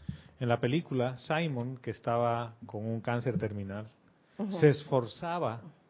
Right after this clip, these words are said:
Speaker 1: por mantener una careta.
Speaker 2: Sí.
Speaker 1: Cada día tenía una maratón, por, era esfuerzo humano. Y a veces creo que, y ahí vi-, es donde viene la pregunta, ¿será que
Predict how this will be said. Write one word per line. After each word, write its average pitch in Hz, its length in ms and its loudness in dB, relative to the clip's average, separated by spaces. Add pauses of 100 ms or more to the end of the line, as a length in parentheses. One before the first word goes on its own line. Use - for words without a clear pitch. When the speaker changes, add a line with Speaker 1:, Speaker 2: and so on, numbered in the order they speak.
(120)
Speaker 1:
por 120 140 2
mantener 117 380 0
una 120 180 2
careta. 98 400 -2 (440)
Speaker 2:
Sí. 165 200 -8 (640)
Speaker 1:
Cada 127 280 4
día 135 380 4
tenía 123 220 2
una 123 140 4
maratón, 131 640 0 (380)
por, 107 260 0 (760)
era 135 300 2
esfuerzo 127 720 4 (380)
humano. 117 500 0 (1400)
Y 123 360 0 (320)
a 131 140 2
veces 151 300 0
creo 175 320 2
que, 131 360 0 (800)
y 135 140 4
ahí 127 140 4
vi-, 160 140 -2
es 135 160 -2
donde 127 200 0
viene 135 180 2
la 127 80 2
pregunta, 117 360 0
¿será 123 340 -4
que 127 180 -4